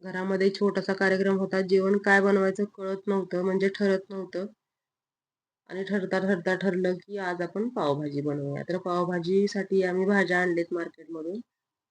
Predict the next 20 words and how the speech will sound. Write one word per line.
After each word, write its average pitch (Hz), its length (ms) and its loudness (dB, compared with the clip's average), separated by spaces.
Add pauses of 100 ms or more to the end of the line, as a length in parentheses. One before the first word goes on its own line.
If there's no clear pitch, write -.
(360)
दोन 196 240 -2
किलो 196 200 2
टोमॅटो, 190 440 2
दोन 196 220 4
किलो 190 220 2
फ्लावर, 190 440 0 (3250)
पाव 190 120 -12
किलो 202 200 -2
ढोबळी 196 360 4
मिरची, 196 440 2 (1600)
पाव 190 140 -12
किलो 202 280 0
बीट, 196 460 2
पाव 185 200 -10
किलो 185 220 -4
गाजर, 180 500 -4 (1700)
दोन 196 200 -4
किलो 196 240 -2
बटाटे, 185 540 -2 (1300)
एक 196 180 -12